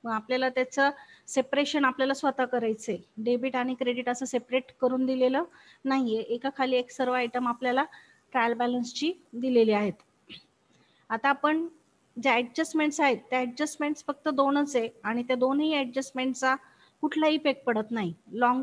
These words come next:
term loan taken from central government is secured by charge on plant and machinery. Long term loan जे आहे ते central गव्हर्नमेंटकडनं घेतलेले आहे आणि त्याच्यासाठी plant and machinery नावाची acid तारण दिलेली आहे. आणि debenture जे आहेत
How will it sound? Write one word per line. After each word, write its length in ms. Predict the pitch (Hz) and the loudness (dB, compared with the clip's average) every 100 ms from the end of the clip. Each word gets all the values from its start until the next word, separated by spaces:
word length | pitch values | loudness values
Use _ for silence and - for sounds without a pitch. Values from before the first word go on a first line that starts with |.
| 262 | 0
term 100 | 269 | 0
loan 240 | 269 269 277 247 | 2 0 0 -2
taken 300 | 247 262 269 | -2 -2 -2
from 160 | 254 254 240 | -2 -2 -2
central 300 | 226 240 240 | -4 -4 0
government 480 | 247 247 240 254 269 240 | 0 0 -2 -4 -4 -8
is 80 | 247 - | -6 -4
secured 360 | 226 - 247 247 | -4 0 0 2
by 240 | 247 269 - - _ _ - | 2 0 -4 -18 _ _ 0
charge 280 | 240 233 247 | 2 2 2
on 60 | 254 | 0
plant 240 | 262 233 226 233 | 2 0 0 -2
and 100 | 233 | 0
machinery. 460 | 247 - 247 240 277 _ _ | -2 -2 -2 -2 -6 _ _
Long 240 | 233 240 247 277 | 0 2 0 0
term 220 | 277 269 | 0 0
loan 180 | 262 262 | 0 0
जे 100 | 269 | 0
आहे 200 | 247 196 | 0 -4
ते 280 | - - - | -2 -4 -4
central 380 | - 247 247 254 | -4 -4 -2 -2
गव्हर्नमेंटकडनं 760 | 247 262 254 247 240 240 240 247 | 0 0 0 -4 -4 -4 -2 -2
घेतलेले 400 | 254 240 220 240 | -4 -2 -4 -2
आहे 80 | 254 | -2
आणि 300 | 233 254 320 _ _ _ _ | -2 -2 -4 _ _ _ _
त्याच्यासाठी 600 | 240 247 - 254 254 240 240 254 | -4 -4 -8 -6 -4 -6 -4 0
plant 240 | 233 233 | 2 2
and 180 | 240 247 | -2 -2
machinery 440 | 247 - 240 233 | -4 -4 -4 -2
नावाची 380 | 226 214 214 240 | -2 -4 -2 -2
acid 280 | 226 - 339 | -4 -4 -6
तारण 400 | - 269 226 208 | 2 2 2 0
दिलेली 300 | 202 196 190 | 0 0 -2
आहे. 100 | 165 _ _ _ _ | -4 _ _ _ _
आणि 140 | 233 240 | -4 0
debenture 580 | 240 247 269 269 262 240 | 2 2 2 2 0 0
जे 140 | 269 | 0
आहेत 160 | 269 | -2